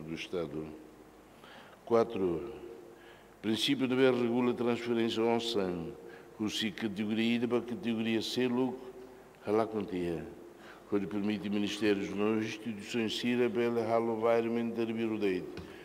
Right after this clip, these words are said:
Com si salários, para bens, serviços, não para capital menor,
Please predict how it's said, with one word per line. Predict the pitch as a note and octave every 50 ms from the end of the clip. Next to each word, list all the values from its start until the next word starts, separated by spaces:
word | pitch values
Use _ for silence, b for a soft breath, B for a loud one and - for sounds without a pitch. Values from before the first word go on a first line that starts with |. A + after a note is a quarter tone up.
| B B B
Com | - A2 G#2
si | - - G#2
salários, | G2+ - - A2 G#2+ G#2+ A2 A2+ G#2+ A2 G#2 G2
para | F#2 G#2+ A2 G#2
bens, | A2 G#2+ A2 G#2 - -
serviços, | A2 G#2 G#2 A2 A2+ A2 - - G2+ G2+ F#2+
não | G2 A2 A2 G#2+
para | G#2+ G#2+ G#2+
capital | G#2 G#2+ G#2+ G#2 G2+ F#2+ - G#2+ G#2
menor, | G#2 G#2 G#2 G#2 A2+ A#2+ B2 B2+ B2 B2+